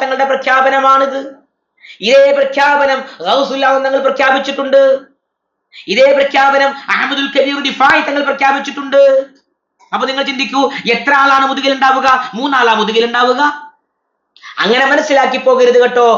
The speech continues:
അങ്ങനെ മനസ്സിലാക്കി പോകരുത്. ഇത് അള്ളാഹുവിന്റെ റസൂലിന്റെ മാത്രം പദവിയാ. ആ റസൂലിന്റെ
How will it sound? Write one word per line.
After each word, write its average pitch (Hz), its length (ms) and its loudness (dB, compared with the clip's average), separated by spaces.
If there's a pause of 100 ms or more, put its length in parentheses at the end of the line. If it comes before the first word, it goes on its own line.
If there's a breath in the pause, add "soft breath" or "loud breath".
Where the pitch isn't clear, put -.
(220 loud breath)
അങ്ങനെ 254 240 -2
മനസ്സിലാക്കി 247 520 -2
പോകരുത്. 240 400 4 (280 loud breath)
ഇത് 226 120 0
അള്ളാഹുവിന്റെ 247 800 0
റസൂലിന്റെ 254 480 0
മാത്രം 269 360 0
പദവിയാ. 254 380 2 (440 loud breath)
ആ - 20 4 (160)
റസൂലിന്റെ 254 520 0